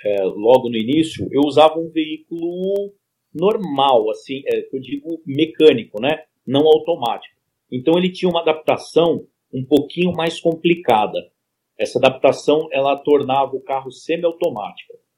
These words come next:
Hoje eu já dirijo um carro automático. Então ele fica mais simples pra mim. Eu só preciso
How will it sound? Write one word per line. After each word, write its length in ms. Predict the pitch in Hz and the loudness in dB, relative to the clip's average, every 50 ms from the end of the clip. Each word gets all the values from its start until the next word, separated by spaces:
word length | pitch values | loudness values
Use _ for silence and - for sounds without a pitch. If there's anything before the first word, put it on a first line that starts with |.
| _ _ _ _ _ 143 | _ _ _ _ _ 4
Hoje 360 | 160 185 190 165 120 120 - | 6 6 6 6 4 0 -4
eu 60 | 117 | -2
já 100 | 117 131 | -2 -2
dirijo 340 | 131 131 139 139 151 147 143 | -2 -2 -2 -4 -4 -4 -6
um 80 | 147 147 | -8 -6
carro 240 | - 143 143 147 147 | -6 -6 -4 -4 -6
automático. 760 | 156 - 185 180 160 135 123 113 107 - - - - - - _ _ _ _ _ _ _ | -6 -6 -6 -6 -4 -4 -4 -4 -6 -8 -14 -20 -20 -20 -20 _ _ _ _ _ _ _
Então 240 | 127 127 131 175 180 175 | -8 -2 0 2 2 2
ele 140 | 170 175 | 0 -2
fica 260 | 175 - 185 - 180 170 | -4 -4 -4 -4 -2 -2
mais 280 | 180 190 185 - - | 0 -2 -2 -4 -4
simples 320 | - 170 165 165 156 156 - | -4 -4 -4 -4 -6 -10 -2
pra 160 | - 175 170 | 0 0 2
mim. 300 | 156 139 123 - - - _ _ _ _ | 2 2 0 -2 -4 -10 _ _ _ _
Eu 80 | - | 2
só 140 | - - 151 151 | 4 6 6 6
preciso 640 | - - - - 175 180 170 175 - - 185 | 4 0 -6 -2 -2 -2 -2 -4 -2 0 2